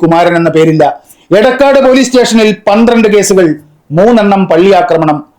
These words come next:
അവിടെയും പ്രതിപട്ടികയിൽ കുമാരൻ എന്ന പേരില്ല. ധർമ്മടം പോലീസ് സ്റ്റേഷനിൽ അൻപത്തിയൊൻപത് കേസുകൾ, അവിടെ പള്ളി പൊളിച്ച ഒരു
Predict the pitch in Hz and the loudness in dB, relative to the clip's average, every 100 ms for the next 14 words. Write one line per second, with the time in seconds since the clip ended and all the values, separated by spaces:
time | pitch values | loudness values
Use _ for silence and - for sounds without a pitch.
0 | 147 160 185 185 180 180 _ _ 160 190 | -4 0 0 0 -2 -4 _ _ -4 -2
1 | 208 196 175 175 175 160 156 165 180 170 | -2 -4 0 0 0 0 0 0 0 0
2 | 160 156 151 151 135 127 - _ _ - | -2 0 0 0 -2 -4 -10 _ _ -18
3 | - 151 214 254 277 277 254 262 247 247 | -6 -2 0 2 2 2 0 0 0 0
4 | 240 247 247 - 196 233 240 240 233 240 | 0 0 -2 -2 -2 0 0 0 0 2
5 | 262 240 208 190 185 170 123 - _ - | 2 2 0 0 0 -2 -4 -10 _ -4
6 | 156 190 196 175 196 214 190 180 185 175 | -2 0 -2 0 0 2 0 0 0 -2
7 | 165 _ 156 190 | -2 _ 0 0